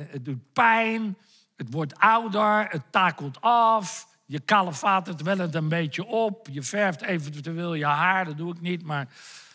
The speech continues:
dat kan. Hè, of je, je neemt een facelift, eh, je sport.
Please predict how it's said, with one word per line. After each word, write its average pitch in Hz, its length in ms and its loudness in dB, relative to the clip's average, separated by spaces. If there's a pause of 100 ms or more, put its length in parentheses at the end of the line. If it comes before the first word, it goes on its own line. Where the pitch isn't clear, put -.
(140)
dat 135 180 -8
kan. 190 480 0 (380)
Hè, 180 280 -2
of 139 200 -4
je, 147 360 -2
je 160 120 -4
neemt 165 360 -2
een 160 140 -4
facelift, 220 1000 0
eh, 151 220 -8 (1080)
je 156 200 -4
sport. 247 800 0